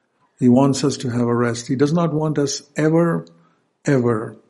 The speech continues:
to live in self-condemnation. A lot of the unrest comes because we think we have to condemn ourselves to become spiritual. Self-condemnation is evil. The devil wants you to condemn yourself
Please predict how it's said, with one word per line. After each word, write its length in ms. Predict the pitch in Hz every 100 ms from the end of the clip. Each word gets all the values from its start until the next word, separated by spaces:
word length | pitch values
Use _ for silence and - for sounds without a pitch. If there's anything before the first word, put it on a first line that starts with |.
| _ _ _ _ _
to 100 | -
live 460 | 127 127 139 139 - 135
in 160 | 117
self-condemnation. 1800 | - - 156 147 147 - _ _ - 143 131 127 123 123 117 - 107 107 _ _ _ _ _ _ _ _ -
A 40 | 135
lot 200 | 170 190
of 100 | 175
the 120 | 190
unrest 500 | 175 160 180 170 -
comes 560 | 165 131 120 - - - _ _ _ _ _ _ _ _ _ -
because 280 | 156 156
we 100 | 160
think 600 | 160 - 196 185 - - - _ _ _ -
we 60 |
have 80 | 165
to 60 | 151
condemn 340 | 165 156 170
ourselves 400 | 151 143 156 143
to 80 | -
become 200 | 139 143
spiritual. 460 | 131 151 143 135 131
Self-condemnation 1400 | - - 196 196 196 190 170 165 160 170 165 175 165 -
is 300 | 165 - - -
evil. 600 | 196 175 147 107 104 - - _ _ _ _ _ _ _ _ _ _ _ _ _ _ _ - - _
The 100 | 147
devil 340 | 123 160 170 151
wants 300 | 175 170 185
you 80 | 147
to 100 | 147
condemn 360 | 151 156 151
yourself 500 | 135 120 - 120 110